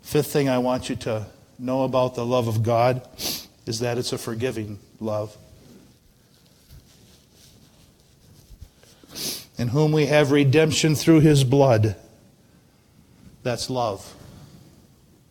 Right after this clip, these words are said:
Even the forgiveness of our sin. A forgiving love. If we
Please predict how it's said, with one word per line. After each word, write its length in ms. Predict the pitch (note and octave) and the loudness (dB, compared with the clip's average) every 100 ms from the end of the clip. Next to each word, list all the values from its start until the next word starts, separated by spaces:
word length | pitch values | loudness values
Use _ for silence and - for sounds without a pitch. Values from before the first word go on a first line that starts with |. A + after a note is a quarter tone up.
| _ _ - - - - - - _ _ _ _ _ _ _ _ _ _ - | _ _ -20 -20 -20 -20 -20 -20 _ _ _ _ _ _ _ _ _ _ 0
Even 400 | D3 D#3+ D#3 D3+ | 2 2 0 -2
the 100 | D3 | -4
forgiveness 840 | - C3 C3 B2 G#2+ E2+ - - - _ _ _ _ _ _ _ _ _ _ _ _ _ _ _ _ _ _ - | -4 -4 -2 -4 -6 -8 -10 -12 -18 _ _ _ _ _ _ _ _ _ _ _ _ _ _ _ _ _ _ -10
of 160 | A2+ | -6
our 140 | A2 A2 | -2 -2
sin. 480 | - - G#2 F2+ E2+ _ _ _ _ _ _ _ _ _ _ _ _ _ _ _ _ _ _ _ - | -2 -4 -6 -8 -12 _ _ _ _ _ _ _ _ _ _ _ _ _ _ _ _ _ _ _ -6
A 80 | C#3 | -4
forgiving 580 | - C#3+ C3 C#3+ C3+ B2 | 2 2 4 2 2 0
love. 400 | G#2 G2+ F#2 - - _ _ _ _ _ _ _ - - - - - - _ _ _ | -2 -4 -8 -14 -20 _ _ _ _ _ _ _ -10 -10 -10 -20 -20 -20 _ _ _
If 300 | G3+ A#3+ B3 | 6 8 8
we 680 | G3 G#3+ A3 A3+ A3+ F#3 - | 8 8 8 8 4 0 -12